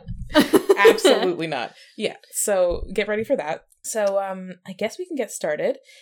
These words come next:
Speaker 2: So
Speaker 1: Mm-hmm.
Speaker 2: also to say, this is gonna be part one of, um, a two-parter about cults, and we're gonna be focusing on the psychology of cults today.
Speaker 1: Mm-hmm.
Speaker 2: Um,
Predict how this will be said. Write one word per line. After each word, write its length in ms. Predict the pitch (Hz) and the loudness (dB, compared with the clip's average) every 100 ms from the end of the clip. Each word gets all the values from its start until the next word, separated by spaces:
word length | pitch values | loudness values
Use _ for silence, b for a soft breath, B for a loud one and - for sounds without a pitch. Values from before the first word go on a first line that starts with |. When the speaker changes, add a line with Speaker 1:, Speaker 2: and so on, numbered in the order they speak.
| _ | _
Speaker 2:
So 80 | 240 | -2
Speaker 1:
Mm-hmm. 80 | 220 | 0
Speaker 2:
also 220 | 196 170 | 0 -2
to 160 | 220 220 | -4 -4
say, 380 | 214 175 165 165 | -4 -2 -4 -6
this 160 | 180 220 | -8 -6
is 80 | |
gonna 200 | 220 247 | -4 -4
be 460 | 214 202 190 180 - - | -4 -10 -12 -16 -18 -8
part 240 | 190 208 | -6 -4
one 200 | 185 180 | -6 -6
of, 160 | 180 170 - | -6 -8 -10
um, 200 | 165 160 | -10 -8
a 60 | 165 | -10
two-parter 520 | - 254 269 175 165 | -10 -12 -10 -8 -8
about 220 | 156 147 - | -6 -8 -8
cults, 480 | 147 202 - - - | -6 -6 -8 -14 -12
and 260 | 180 180 - | -10 -10 -8
we're 80 | 185 | -8
gonna 140 | 190 | -6
be 60 | 190 | -8
focusing 500 | - 208 233 247 269 | -4 -2 -2 -6 -6
on 120 | 269 | -6
the 60 | 269 | -6
psychology 600 | 269 269 269 277 269 277 | -6 -6 -4 -4 -4 -12
of 80 | 277 | -12
cults 260 | - 277 269 | -8 -8 -8
today. 460 | - 294 285 339 370 B B | -10 -6 -4 -6 -10 B B
Speaker 1:
Mm-hmm. 440 | 185 180 175 170 220 | -8 -8 -10 -8 -4
Speaker 2:
Um, 580 | 214 208 196 190 190 | -2 -2 -4 -8 -18